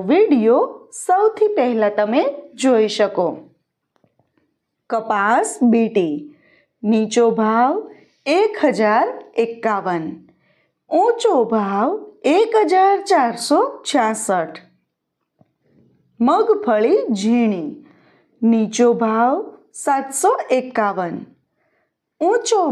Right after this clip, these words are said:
ભાવ એક હજાર બસો. સિંગ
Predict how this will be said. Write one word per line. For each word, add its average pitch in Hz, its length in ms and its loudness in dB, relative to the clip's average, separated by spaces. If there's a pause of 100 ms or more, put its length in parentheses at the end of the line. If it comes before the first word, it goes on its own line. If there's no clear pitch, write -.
ભાવ 214 400 -2 (460)
એક 415 260 -2
હજાર 208 400 0 (320)
બસો. 226 480 0 (1700)
સિંગ 415 420 -2